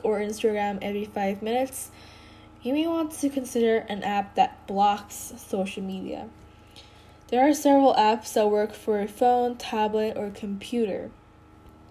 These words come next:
You can search on the Google or internet if you can find an app,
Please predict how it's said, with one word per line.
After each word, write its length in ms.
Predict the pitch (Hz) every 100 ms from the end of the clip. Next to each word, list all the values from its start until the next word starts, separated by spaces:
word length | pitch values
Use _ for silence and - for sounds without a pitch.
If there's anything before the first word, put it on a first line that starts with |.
| - -
You 80 | 285
can 160 | 240 240
search 340 | 247 233 233 -
on 280 | 208 208 208
the 80 |
Google 600 | 208 247 240 247 247 247 247 - - - - -
or 60 |
internet 460 | 226 220 233 220 -
if 200 | 214 214
you 40 |
can 380 | 196 226 202 202
find 320 | 208 202 202
an 140 | 196 214
app, 340 | 190 190 -